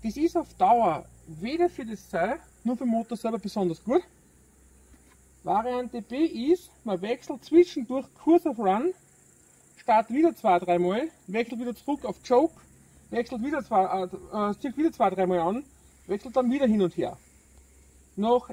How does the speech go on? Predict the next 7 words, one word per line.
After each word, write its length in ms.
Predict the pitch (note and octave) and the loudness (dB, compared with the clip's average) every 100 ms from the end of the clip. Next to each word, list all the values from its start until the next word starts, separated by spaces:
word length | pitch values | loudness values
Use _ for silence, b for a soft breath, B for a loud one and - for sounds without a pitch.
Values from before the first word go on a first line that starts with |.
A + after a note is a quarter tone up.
| G3 | -4
neun 340 | G#3 G#3+ D4 | -2 -2 -2
bis 240 | E4+ E4 - | 0 0 -4
zwölf 340 | - B3 D4 | -8 -6 -4
Versuche 640 | - D4+ - C#4 D4+ - F#3 | -4 -6 -2 -2 -2 -2 -4
im 240 | - G#3 | -2 -4
Normalfall 760 | A3 G#3 F3+ A3+ D4 - G3+ A3 | -2 -2 0 0 -4 -4 -4 -4
Starter. 680 | - F#3+ F#3 G3 - G2+ | -4 0 0 0 -6 -8